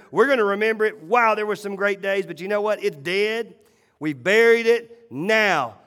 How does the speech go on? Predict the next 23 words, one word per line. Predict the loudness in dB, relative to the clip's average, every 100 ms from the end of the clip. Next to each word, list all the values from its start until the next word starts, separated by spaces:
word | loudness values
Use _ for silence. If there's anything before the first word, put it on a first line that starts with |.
| _ _
let's | -6 -6
start | -2 -2 -2
a |
new | -8 -8
life." | -8 -8 -10 -16 _ _ _ _ _ _ _ _ _ _ _ _ _ _ _ _ _ _ _ _ _ _ _ _ _ _ _ _ -2
You | -2
know, | -2
you | -6 -2
guys | -2 -2
shake | -4 -4
your | -4
head | -4 -4
and | -2
nod | -2 -2
and | -2
you're | -8
smiling. | -8 -6 -4
You're | -6
like, | -4
<laughs> | -4 -4
"Yeah, | -4 -4 -4
man, | -4 -6 -4
that's, | -6